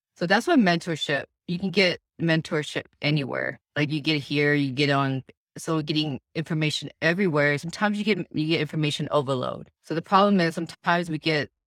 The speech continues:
overwhelmed, right? We get overwhelmed and then we don't do anything about it. And so we, like, stop and, like, you're just afraid to make any kind of decisions that may potentially kinda mess up your,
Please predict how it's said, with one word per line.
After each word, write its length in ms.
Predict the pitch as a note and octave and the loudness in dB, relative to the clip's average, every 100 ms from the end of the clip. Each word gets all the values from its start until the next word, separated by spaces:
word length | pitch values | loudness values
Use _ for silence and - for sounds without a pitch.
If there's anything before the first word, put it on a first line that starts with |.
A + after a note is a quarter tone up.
| _ _ - | _ _ -2
overwhelmed, 680 | E3+ E3 D#3 D3+ E3 C4 B3 | 0 0 2 4 4 4 2
right? 340 | C4 D4 C4 | 4 4 0
We 120 | F3 | -2
get 120 | F3 | -2
overwhelmed 520 | E3 E3 D#3+ D#3+ F3+ F#3+ | 0 0 2 4 4 4
and 140 | E3+ | 4
then 120 | D#3+ | 4
we 100 | D#3+ | 2
don't 220 | D#3+ D3 | 2 2
do 100 | C3+ | 0
anything 320 | D3 D3 C#3 C3 | -2 -2 -4 -6
about 320 | B2 B2+ A#2+ | -4 -2 -4
it. 160 | - - _ _ - | -10 -16 _ _ -2
And 140 | E3+ | 0
so 120 | E3+ | 2
we, 180 | E3+ E3+ | 4 6
like, 240 | E3 D3+ - | 6 2 -4
stop 420 | - E3 D#3+ D#3+ | 2 4 6 4
and, 80 | D#3 | 2
like, 220 | D#3 D3+ - _ | 2 0 -2 _
you're 120 | E3+ | -2
just 160 | F3 F#3+ | 0 0
afraid 320 | F#3+ F3+ E3+ | 0 2 2
to 80 | F3 | 2
make 220 | E3+ E3 - | 0 0 0
any 180 | D#3 D3+ | -2 -2
kind 200 | D#3 D3 | 0 -2
of 60 | |
decisions 720 | C#3 - D#3 C#3+ D3+ D3 C#3 - | -2 -2 -2 0 0 0 -2 -6
that 380 | C#3+ C3+ C3+ - _ _ | -2 0 -2 -6 _ _
may 120 | D3+ D3+ | -4 -4
potentially 1040 | E3 - E3 D3+ D#3 D3+ D3 C#3+ C#3 B2 - | -4 0 0 0 -2 0 0 0 -2 -4 -4
kinda 160 | D#3+ | -2
mess 280 | D3+ D3 D3 | 0 0 0
up 140 | C#3+ - | -4 -2
your, 420 | C3 C3+ C3+ C3 | -2 0 0 -2